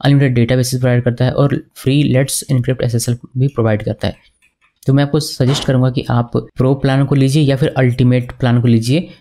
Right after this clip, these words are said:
इन दोनों में से कोई एक परचेज कीजिए। अगर आप स्टार्टर लेंगे तो सिंगल डोमेन ही आपका होस्ट होगा, आप एडवांस लेंगे तो आपको सिंगल डोमेन ही होस्ट होगा।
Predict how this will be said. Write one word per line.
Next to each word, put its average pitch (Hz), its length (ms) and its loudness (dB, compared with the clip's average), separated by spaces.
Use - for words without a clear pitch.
इन 123 120 4
दोनों 123 120 4
में 123 60 2
से 123 140 0
कोई 123 200 -2
एक 113 180 0
परचेज 107 200 0
कीजिए। 117 200 2
अगर 135 120 0
आप 139 180 -4
स्टार्टर 117 380 -2
लेंगे 147 300 2
तो 143 120 0
सिंगल 123 400 2
डोमेन 127 240 2
ही 131 60 0
आपका 123 200 -4
होस्ट 123 280 -2
होगा, 147 160 -4
आप - 120 -6
एडवांस 120 420 0
लेंगे 127 200 2
तो 143 80 0
आपको 127 140 -4
सिंगल 113 320 2
डोमेन 107 220 2
ही 104 60 2
होस्ट 104 240 -4
होगा। - 180 -6